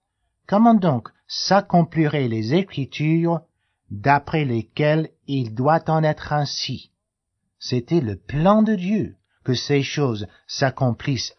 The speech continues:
ainsi. Et encore, dans l'évangile de Jean, au chapitre dix-neuf et au verset onze, nous lisons,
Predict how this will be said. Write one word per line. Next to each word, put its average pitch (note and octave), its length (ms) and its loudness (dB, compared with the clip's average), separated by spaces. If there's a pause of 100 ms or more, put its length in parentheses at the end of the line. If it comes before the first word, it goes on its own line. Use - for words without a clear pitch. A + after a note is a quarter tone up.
ainsi. A#2 560 -6 (800)
Et E3+ 120 4
encore, E3 560 2 (260)
dans C#3 340 0
l'évangile E3 800 2 (180)
de B2 240 0
Jean, C3+ 400 0 (300)
au B2 80 -4
chapitre D3 560 0
dix-neuf C3 640 0 (380)
et C#3 100 0
au C3+ 120 2
verset B2 520 -4
onze, C3 400 2
nous B2 140 0
lisons, A#2+ 460 0